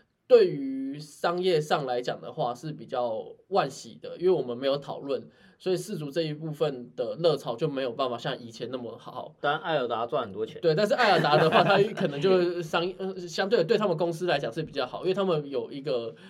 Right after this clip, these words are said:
Speaker 1: 良好的商誉的话，他们之后，呃，往后的世界杯或者是其他比赛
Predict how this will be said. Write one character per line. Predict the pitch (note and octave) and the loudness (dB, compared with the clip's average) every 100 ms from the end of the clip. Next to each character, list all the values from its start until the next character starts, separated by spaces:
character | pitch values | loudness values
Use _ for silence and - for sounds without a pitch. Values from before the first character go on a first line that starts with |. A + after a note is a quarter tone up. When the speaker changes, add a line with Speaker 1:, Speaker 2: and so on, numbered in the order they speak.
| - C3+ | -10 -2
Speaker 1:
良 | C3 | -2
好 | D#3+ C3 | 0 -2
的 | B2 | -2
商 | C3+ C3 D#3 | -2 -2 -2
誉 | - | -6
的 | A2+ | -6
话， | B2+ | -4
他 | E3 | -2
们 | E3+ | -2
之 | D3 D#3 | -2 0
后， | D#3+ C3 - D#3+ D#3 D#3+ D#3 - | 0 0 -8 -18 -18 -16 -12 -4
呃， | C3 A#2+ - | -2 -2 0
往 | C#3+ D3 | 0 0
后 | F#3+ | -2
的 | |
世 | D#3 F#3+ | -2 -4
界 | E3 D3+ | 0 0
杯 | D3+ C#3+ | -2 -4
或 | E3 | -2
者 | D#3 | -2
是 | D#3 | -4
其 | - | -6
他 | C#3 | -6
比 | C#3 A#2+ | -6 -6
赛 | - C3 | -4 -4